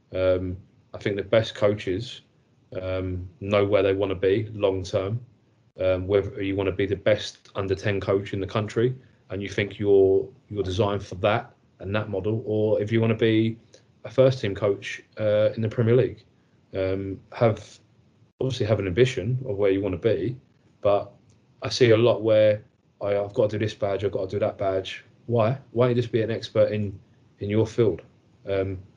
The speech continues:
I know for me personally, um, I don't ever wanna be a manager, ever. Um, I don't ever wanna be a first team coach in terms of an outfield coach. I, I just wanna work with goalkeepers, and that's where,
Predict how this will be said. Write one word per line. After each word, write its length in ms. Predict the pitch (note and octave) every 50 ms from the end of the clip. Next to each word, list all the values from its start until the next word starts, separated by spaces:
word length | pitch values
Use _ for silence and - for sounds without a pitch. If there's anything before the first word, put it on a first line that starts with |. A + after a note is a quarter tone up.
| _ _ _ _ _ -
I 100 | A2+ A2+
know 180 | A2+ A2 G#2+ G2+
for 140 | - - G#2
me 160 | A2+ A2+ G#2+
personally, 720 | - A#2+ A#2+ A2+ A2+ - - F2+ F2 F2+ G2+ A#2 B2+ - _ _ _ _ _ _ -
um, 440 | G#2 G2+ G2 G2 G2 G2 F#2+ G2+ G#2+ - _ _ _ _ _ _ _ _ _ _ _ _ _ _ _ _ _ _ - _ _ _ -
I 80 | G#2
don't 280 | G2+ A#2 G#2+ G#2 G#2 -
ever 140 | - G#2 G#2+
wanna 180 | G#2+ G#2+ G#2 G2
be 120 | - G#2
a 60 | G2
manager, 400 | F#2+ G2 G2 G2 F#2+ G2 A#2 C3 C3 - _ _ - -
ever. 240 | G#2 G2 G#2+ B2 B2+ - - _ _ _ _ _ _ _ _ _ _ _ -
Um, 400 | F#2+ F#2 F#2 F#2 F#2+ G2 - - -
I 40 | -
don't 220 | - G2+ F#2+ G2+
ever 120 | G#2+ G#2 G#2
wanna 180 | G#2+ G#2 G2+
be 120 | G2 G#2+ G2+
a 80 | -
first 380 | - - A2 G#2+ G#2+ A2 G#2+ -
team 120 | F#2+ F2
coach 480 | F2+ F#2+ G#2 A#2+ - - - - - - _ _
in 100 | - F#2
terms 300 | F2 - G2+ F#2+ F#2+ F2+
of 180 | G2 F2+ F2+ - _ _ _ _ _ _ _ _ _ - -
an 100 | F#2+ G2
outfield 320 | G#2 A2 - - F2+ F2+
coach. 260 | - F#2 F#2+ - - -
I, 80 | G2+ G#2
I 160 | F#2 G#2 A2
just 140 | G#2+ - -
wanna 120 | A2+ G2+
work 140 | G2 G#2 F#2+
with 100 | F2+ F2
goalkeepers, 600 | - A2+ A2 A2 - - - - - - - - -
and 100 | G#2 A2
that's 180 | G2+ - -
where, 260 | G#2 G2 G2 F#2 F2+